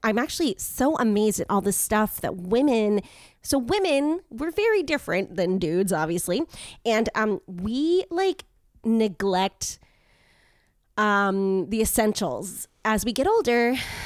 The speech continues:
because no one tells us otherwise. Um, and one of the things that women, uh, from, like, what I've read, I don't know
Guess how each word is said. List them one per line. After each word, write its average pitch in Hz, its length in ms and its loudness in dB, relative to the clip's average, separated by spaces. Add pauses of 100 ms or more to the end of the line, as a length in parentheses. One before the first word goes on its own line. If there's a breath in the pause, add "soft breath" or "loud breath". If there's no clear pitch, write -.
(200 loud breath)
because 269 760 2
no 254 180 4
one 254 220 2
tells 202 300 -2
us - 580 -6
otherwise. - 720 -8 (720 loud breath)
Um, 214 500 2 (260)
and 233 120 0
one 277 120 2
of 311 60 0
the 359 80 -4
things 285 220 0
that 202 120 0 (280)
women, 226 720 0 (180)
uh, 247 80 -2 (120)
from, 226 300 -2
like, 196 200 -2
what 185 120 -2
I've 175 160 -8
read, 175 180 -2
I 190 100 0
don't 151 180 -6
know 175 240 -6